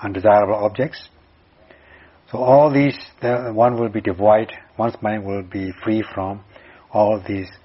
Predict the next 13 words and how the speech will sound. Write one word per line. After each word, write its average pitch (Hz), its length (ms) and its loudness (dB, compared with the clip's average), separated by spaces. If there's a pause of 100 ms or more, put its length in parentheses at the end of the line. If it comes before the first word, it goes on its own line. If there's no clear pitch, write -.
(300)
unwholesome 98 800 -8 (720)
states - 340 -4
of 90 100 -4
mind. 110 340 0 (1080)
So 107 100 0
one's 104 340 0
mind 101 300 -4
is 92 140 -10
said 101 140 -10
to 92 60 -10
be 95 100 -8
properly 98 460 -2
controlled 92 720 -2